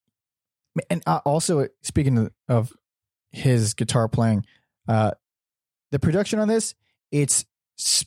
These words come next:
produced very confidently. Uh, and by that, I mean, especially Eddie Van Halen. I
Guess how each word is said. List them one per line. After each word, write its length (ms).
produced 440
very 320
confidently. 760
Uh, 240
and 100
by 120
that, 140
I 60
mean, 320
especially 720
Eddie 140
Van 160
Halen. 300
I 300